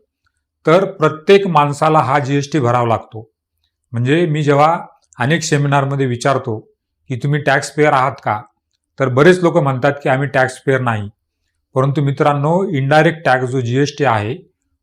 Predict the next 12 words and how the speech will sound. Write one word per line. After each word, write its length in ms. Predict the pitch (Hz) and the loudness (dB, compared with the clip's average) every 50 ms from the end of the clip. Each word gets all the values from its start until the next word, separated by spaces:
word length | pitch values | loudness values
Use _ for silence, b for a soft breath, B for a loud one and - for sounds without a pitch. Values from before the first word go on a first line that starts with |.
| _ _ | _ _
तो 140 | - 147 147 | -2 -2 0
प्रत्येकालाच 680 | 151 156 151 156 - - 185 180 180 175 190 190 175 | 0 0 -2 -2 0 0 2 4 4 4 4 4 4
भरावा 300 | 151 135 131 131 135 131 | 2 0 2 2 2 2
लागतो. 300 | 123 120 120 120 - 120 | 2 0 -2 -2 -8 -10
जे 160 | 110 110 131 131 | -6 -4 -6 -2
काही 360 | 135 151 156 165 170 175 175 180 _ _ _ _ _ _ _ _ | 0 0 2 2 0 -2 -4 -8 _ _ _ _ _ _ _ _
भारताची 640 | - 120 123 127 120 113 147 139 - - 160 165 151 | -2 0 0 0 0 0 -2 -2 -2 -2 -2 -2 -2
एकशे 240 | 127 - - 156 143 | -2 -4 -6 -8 -6
शेहेचाळीस 480 | 117 147 139 131 165 165 180 175 175 | -2 -2 -2 0 2 2 2 2 0
कोटी 280 | - 160 127 110 147 139 | -2 -4 -2 -2 -2 0
लोकसंख्या 520 | 143 123 - - 135 123 110 143 127 120 | 0 -2 -4 -6 -8 -8 -4 -2 -2 0
आहे, 200 | 113 104 98 113 | 0 -2 -4 -6